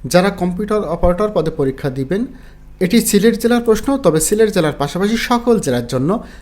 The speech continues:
এই প্রশ্নটি কিন্তু খুবই গুরুত্বপূর্ণ। আপনারা যারা অ-, কম্পিউটার অপারেটর পদে পরীক্ষা দিবেন, এই প্রশ্নের সমাধানটি যদি দেখেন, ইনশাল্লাহ প্রশ্ন সম্পর্কে আপনারা একটা ধারণা পাবেন, পাশাপাশি এখান থেকেও কিন্তু কমন পাবেন। আর যারা কম্পিউটার অপারেটর পদে পরীক্ষা দিবেন,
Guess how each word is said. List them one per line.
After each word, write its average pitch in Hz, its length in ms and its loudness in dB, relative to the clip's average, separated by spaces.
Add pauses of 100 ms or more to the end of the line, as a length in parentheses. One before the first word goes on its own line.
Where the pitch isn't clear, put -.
(120)
এই 170 120 4
প্রশ্নটি 196 520 0
কিন্তু 214 260 -4
খুবই 190 260 0
গুরুত্বপূর্ণ। 117 720 -4 (480)
আপনারা 190 280 2
যারা 208 300 4
অ-, - 140 0 (160)
কম্পিউটার 220 420 4
অপারেটর 170 380 0
পদে 135 160 -4
পরীক্ষা 131 360 -6
দিবেন, 147 320 -2 (380)
এই 185 140 6
প্রশ্নের 208 360 4
সমাধানটি 185 560 2
যদি 208 220 -2
দেখেন, 180 340 0 (100)
ইনশাল্লাহ 156 400 0 (100)
প্রশ্ন 180 280 0
সম্পর্কে 165 460 -4
আপনারা 147 220 -4
একটা 143 160 -6
ধারণা 170 300 0
পাবেন, 180 280 2 (380)
পাশাপাশি 233 440 2
এখান 202 200 4
থেকেও 214 200 -2
কিন্তু 214 200 0
কমন 156 280 0
পাবেন। 95 320 -4 (640)
আর 202 100 8
যারা 240 220 8
কম্পিউটার 240 380 4
অপারেটর 240 360 2
পদে 233 180 2
পরীক্ষা 202 340 2
দিবেন, 202 400 0